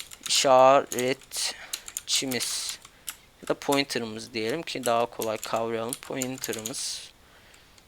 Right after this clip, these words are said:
tırımız. Sonra bunu yazıyoruz.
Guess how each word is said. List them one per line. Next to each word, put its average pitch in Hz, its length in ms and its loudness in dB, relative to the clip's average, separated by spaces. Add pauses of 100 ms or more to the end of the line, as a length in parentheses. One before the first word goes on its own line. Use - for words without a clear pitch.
(220)
tırımız. - 1600 -8 (920)
Sonra 120 420 -2
bunu 127 140 -8
yazıyoruz. 135 800 -2